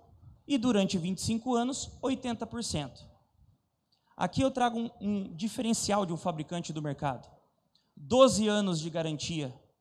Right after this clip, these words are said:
contra defeitos de fabricação, dois anos a mais do que grande parte dos outros fabricantes, e permanece ainda os vinte e cinco. Só que ao invés de ser oitenta por cento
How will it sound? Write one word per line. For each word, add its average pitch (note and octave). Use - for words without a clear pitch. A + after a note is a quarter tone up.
contra D#3
defeitos D3
de B2+
fabricação, D#3
dois F#3+
anos F3
a D#3+
mais D3+
do C#3+
que D3
grande F#3
parte D3
dos D3
outros -
fabricantes, A#3+
e E4+
permanece C4+
ainda A#3+
os G#3+
vinte B3
e -
cinco. -
Só G#3
que A3+
ao A3+
invés A3+
de C4
ser A#3+
oitenta B3+
por G3
cento G#3+